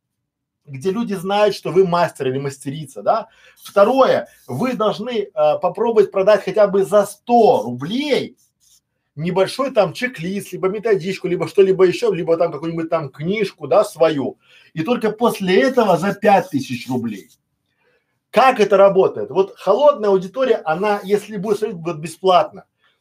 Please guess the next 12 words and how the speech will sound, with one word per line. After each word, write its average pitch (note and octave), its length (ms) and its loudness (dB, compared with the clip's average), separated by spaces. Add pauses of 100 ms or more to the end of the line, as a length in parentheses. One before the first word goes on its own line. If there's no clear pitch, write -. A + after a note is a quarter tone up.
(160)
Тёплая B3 440 2
аудитория, E3 380 -2
она A3+ 420 -2
не A#3 140 -4
купит A#3 360 -6
у F3+ 40 -2
вас F#3 220 2
много. F#3 760 0 (840)
Но G#3 300 0
купив, A3+ 600 -2
то E3 100 -8
есть D#3 120 -10